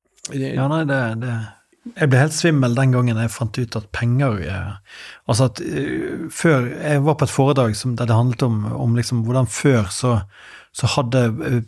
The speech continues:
Speaker 2: pengene i enhver stat, eller antall sedler, det hadde med hvor mye gull som var i et bankhvelv å gjøre, da.
Speaker 1: <laughs>
Speaker 2: Altså at det var korrelasjon mellom de.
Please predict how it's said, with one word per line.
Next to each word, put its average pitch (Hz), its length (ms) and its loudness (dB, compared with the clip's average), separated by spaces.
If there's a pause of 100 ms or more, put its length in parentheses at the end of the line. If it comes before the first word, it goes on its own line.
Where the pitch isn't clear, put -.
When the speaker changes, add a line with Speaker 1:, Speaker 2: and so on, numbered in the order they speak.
(140)
Speaker 2:
pengene 135 500 2
i 107 80 0
enhver 117 300 2
stat, 113 380 -2
eller 110 180 -4
antall 127 240 0
sedler, 107 560 -4
det 113 100 -2
hadde 120 200 0
med 110 260 0 (300)
hvor 123 100 2
mye 131 240 4
gull 127 300 2
som 113 220 -4
var 123 140 0
i 113 40 0
et 107 120 0
bankhvelv 113 640 0
å 107 100 -2
gjøre, 107 240 0
da. 147 180 -2
Speaker 1:
<laughs> - 40 -20 (340)
Speaker 2:
Altså 131 160 0
at 135 80 2
det 139 80 0
var 135 80 4
korrelasjon 135 640 4
mellom 101 260 0
de. 139 120 4